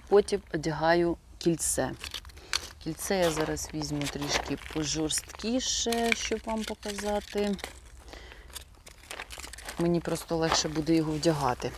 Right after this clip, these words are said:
Це, тобто на розмір стаканчика я ставлю кільце, для того, щоб мою рослину не скосили медведки. Хоча в мене бувають такі періоди, що навіть під кільце вони умудряються залізти і скосити мої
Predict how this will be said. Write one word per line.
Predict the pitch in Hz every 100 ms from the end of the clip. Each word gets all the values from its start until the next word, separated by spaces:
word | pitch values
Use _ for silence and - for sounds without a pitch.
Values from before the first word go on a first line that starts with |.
| - - -
Це, | - 254 294 - - - - - - - -
тобто | - - 190 165 - - - -
на | - 175 190 190
розмір | 202 226 190 165
стаканчика | - 185 202 220 233 - - 180 170
я | 151 160 180 190 -
ставлю | - - 160 165 170 170 170
кільце, | - 151 151 - - 127 120 123 - 139
для | -
того, | - 202 226
щоб | 220 190
мою | 185 180 165
рослину | 151 - 202 220 208
не | 151
скосили | 151 - 147 - 165
медведки. | 160 147 139 123 - - - - - - -
Хоча | - 175 - 247 277
в | 240
мене | 185 208
бувають | 180 160 156 151 147
такі | - 143 147
періоди, | - 151 202 247 208
що | -
навіть | 156 156 151
під | - 147
кільце | - 139 - - 208
вони | 233 160 151
умудряються | 185 160 143 151 160 160 -
залізти | 139 139 135 175 202 -
і |
скосити | 147 - - - 156 165
мої | 147 139 151